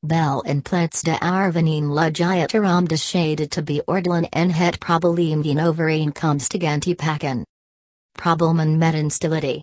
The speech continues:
Als u onlangs nieuwe parten, armaturen of kasten in uw badkamer of koeken hebt geïnstalleerd, kan dit erop wijzen dat er mogelijk problemen zijn met de manier waarop uw is aangesloten op deze gebieden.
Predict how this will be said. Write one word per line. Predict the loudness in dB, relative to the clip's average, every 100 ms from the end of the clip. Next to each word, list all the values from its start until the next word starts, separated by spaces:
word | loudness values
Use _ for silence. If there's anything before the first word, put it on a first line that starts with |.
| -12 _ _ _ _ _ _ 0 2 2
Als | 0 0 0 -2
u | 0 2
onlangs | 2 2 2 2 0 -2
nieuwe | 0 0 0 -2
parten, | -4 -2 -4 -4 -10 _
armaturen | 0 2 0 -2 -2 0 0
of | -2
kasten | -4 -4 -2 0 0
in | 2 0
uw | 2 0
badkamer | 0 -2 -2 -2 0
of | -4 -4
koeken | -4 -2 0 0
hebt | 0 -4 -4
geïnstalleerd, | -2 -2 -2 -2 0 0 0 0 -4 -10 _
kan | 0 2 4
dit | 2 0
erop | 0 0 0
wijzen | -2 -2 -2 -2 0
dat | 2 2
er | 2
mogelijk | 0 -2 -2 -4 -6 -4
problemen | -2 0 0 0 0 0
zijn | -2 -4
met | -2 0 0 0
de | 0
manier | 2 2 0 0
waarop | 2 0 0 0 0 0
uw | 0 0 0 -2 -2 -2
is | 0 0
aangesloten | 0 0 -2 -6 -4 0 0 0 0 0
op | -2
deze | -2 -6 -2 -2
gebieden. | 0 0 -2 -4 -4 -4